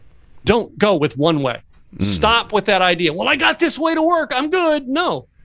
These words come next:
Speaker 1: keep recreating yourself. I, I, I throw weird things out every now and then just to make people come back and go, "What's he gonna do next?"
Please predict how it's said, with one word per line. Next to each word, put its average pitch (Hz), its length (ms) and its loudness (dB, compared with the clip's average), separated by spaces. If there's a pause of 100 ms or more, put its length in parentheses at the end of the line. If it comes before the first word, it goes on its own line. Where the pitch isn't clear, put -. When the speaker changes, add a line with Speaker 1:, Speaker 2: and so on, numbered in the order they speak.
(120)
Speaker 1:
keep 320 300 -2
recreating 240 640 -4
yourself. 127 360 -6 (640)
I, 175 460 0
I, 202 120 0
I 277 60 0
throw 233 320 0
weird 185 440 0
things 202 320 -2
out 160 280 0
every 156 240 -2
now 170 200 0
and 160 80 -2
then 147 160 -2
just 156 300 -4
to 311 80 -6
make 190 260 -2
people 190 480 -4 (140)
come 196 180 -2
back 226 240 0
and 175 100 -4
go, 151 120 2
"What's 143 280 -2
he 196 60 -8
gonna 202 180 -4
do 220 160 -4
next?" - 560 -8